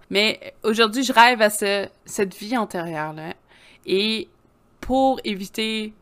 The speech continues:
peur, frayeur, euh, comprendre, manque, oui, euh, exactement, euh, Jericho le, le dit bien, manque de mots, manque d'expression, manque de, de vision, d'imaginaire aussi, recréer une forme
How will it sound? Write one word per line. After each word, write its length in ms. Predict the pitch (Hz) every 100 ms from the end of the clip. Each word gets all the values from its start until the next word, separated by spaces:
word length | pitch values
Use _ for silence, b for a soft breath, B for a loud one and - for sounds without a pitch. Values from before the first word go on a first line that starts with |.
| -
peur, 340 | 233 240 233
frayeur, 760 | - 208 208 202 214 214 214 208 B B B B B
euh, 280 | - 180 180 -
comprendre, 760 | - 214 196 - 214 214 214 -
manque, 320 | 202 220 247 214
oui, 160 | 240 -
euh, 380 | 208 196 196 190
exactement, 500 | 190 208 - 208 226 208
euh, 200 | 190 - _ 196
Jericho 480 | 208 214 214 - 254
le, 160 | 214 190
le 180 | 185
dit 160 | 180 180
bien, 240 | 190 196 220 _
manque 280 | 190 214 214
de 100 | 208
mots, 320 | 202 220 226 196
manque 240 | 185 196
d'expression, 680 | 185 - - 185 - 220 226 196
manque 260 | 190 202
de, 260 | 190 - 196
de 120 | 185
vision, 640 | 185 190 - - 202 240
d'imaginaire 680 | 196 190 196 202 175 185 214
aussi, 360 | 214 - 226 233 196
recréer 840 | 214 262 - - 254 269 277 - -
une 160 | 208 202
forme 640 | - 226 220 220 220